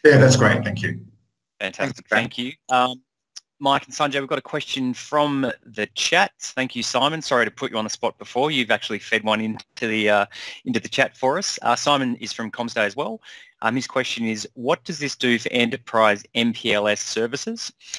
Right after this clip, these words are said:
Speaker 2: Is it a managed decline business now, given S D wan can be delivered without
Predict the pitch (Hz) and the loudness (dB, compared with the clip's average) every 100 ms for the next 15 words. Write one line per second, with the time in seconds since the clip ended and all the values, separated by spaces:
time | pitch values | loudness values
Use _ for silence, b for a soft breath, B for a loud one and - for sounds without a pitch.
0 | B B _ 131 120 113 117 123 120 - | B B _ 0 2 4 4 2 0 -4
1 | 113 - 110 110 113 110 101 135 180 - | -8 -4 0 0 0 -4 -8 -10 -12 -4
2 | 123 110 113 107 107 104 - - 104 101 | -2 0 -2 -6 -6 -6 -6 -4 -4 0
3 | 104 101 95 107 107 101 107 98 98 107 | 0 -2 -4 -6 -6 -4 -4 -4 -4 2
4 | 104 104 101 | 6 8 6